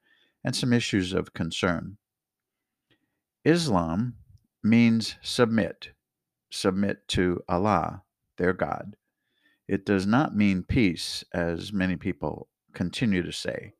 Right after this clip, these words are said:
Now, according to tradition, the Prophet Muhammad began preaching there is only one God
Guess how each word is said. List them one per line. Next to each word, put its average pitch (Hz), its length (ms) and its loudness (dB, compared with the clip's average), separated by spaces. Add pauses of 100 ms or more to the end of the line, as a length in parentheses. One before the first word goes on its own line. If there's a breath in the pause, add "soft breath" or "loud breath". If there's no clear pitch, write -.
(1500 soft breath)
Now, 104 260 0
according 170 440 2
to 117 300 4
tradition, 113 640 0
the 90 80 -6
Prophet 92 460 0
Muhammad 95 680 0
began 92 380 0
preaching 98 600 -2
there 92 200 2
is 123 220 2
only 120 300 2
one 120 260 0
God 87 520 -2